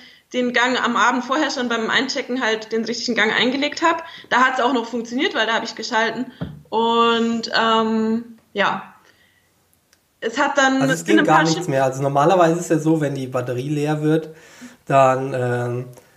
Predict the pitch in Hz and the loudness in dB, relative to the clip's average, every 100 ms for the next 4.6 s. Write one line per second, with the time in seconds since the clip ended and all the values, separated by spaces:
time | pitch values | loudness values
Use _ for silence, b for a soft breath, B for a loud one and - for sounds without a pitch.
0 | b - 135 135 131 123 120 - 143 151 | b -4 0 2 2 0 -2 0 2 4
1 | 180 180 185 - 185 202 247 - - 139 | 4 2 0 -2 0 0 -2 -4 0 2
2 | 131 160 170 139 139 - 120 120 123 120 | 4 2 0 -2 -4 -4 -4 -2 -2 0
3 | 123 127 151 151 151 139 139 135 131 - | 0 0 0 0 0 -2 0 0 -2 -4
4 | 127 120 120 117 - - | 0 2 0 -4 -10 -20